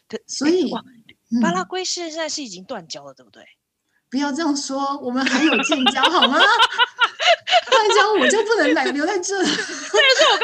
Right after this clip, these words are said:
Speaker 1: 刚就很好奇，想说，是，是断了吗？没有，没有断，可是
Speaker 2: 没，没有，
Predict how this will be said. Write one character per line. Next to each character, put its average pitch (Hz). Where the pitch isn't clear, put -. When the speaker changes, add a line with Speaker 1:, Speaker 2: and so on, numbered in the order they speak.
Speaker 1:
刚 554
就 440
很 302
好 349
奇， 339
想 392
说， 370
是， 571
是 -
断 494
了 415
吗？ 403
没 403
有， 294
没 330
有 -
断， 466
可 262
是 254
Speaker 2:
没， 294
没 302
有， 311